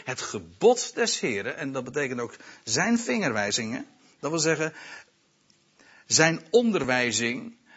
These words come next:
dat is louter. En het staat achter,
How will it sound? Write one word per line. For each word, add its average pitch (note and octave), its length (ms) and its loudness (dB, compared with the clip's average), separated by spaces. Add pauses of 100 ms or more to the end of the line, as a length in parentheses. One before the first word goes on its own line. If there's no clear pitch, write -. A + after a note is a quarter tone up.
(140)
dat - 240 -2
is A#2+ 340 -4
louter. A2 800 2 (480)
En B2+ 120 -2
het G#2+ 100 -6
staat - 300 -6
achter, C#3+ 360 -10